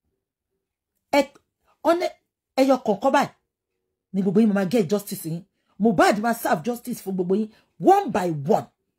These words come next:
Àfi tó bá mọ̀ ń pa ẹ̀. Ṣùgbọ́n tó bá mọ̀ ń pa ẹ̀, kò bá jẹ́ ìyá ẹ̀,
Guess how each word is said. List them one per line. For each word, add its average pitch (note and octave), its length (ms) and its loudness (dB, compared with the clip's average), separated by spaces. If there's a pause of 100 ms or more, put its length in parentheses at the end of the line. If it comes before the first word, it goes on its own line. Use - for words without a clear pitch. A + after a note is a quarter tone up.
(580)
Àfi E3 240 -10
tó C#4+ 140 -2
bá D#3 160 -2
mọ̀ F3 160 2
ń C3+ 80 -8
pa A#2+ 80 -6
ẹ̀. - 100 -18 (600)
Ṣùgbọ́n B3+ 280 2
tó D#4 80 0
bá E4+ 120 2
mọ̀ E4 220 2
ń - 80 -8
pa G3 100 -6
ẹ̀, D3+ 100 -8 (440)
kò G#3+ 80 2
bá D4 180 -2
jẹ́ C4+ 180 -2
ìyá A#3 200 2
ẹ̀, - 60 -8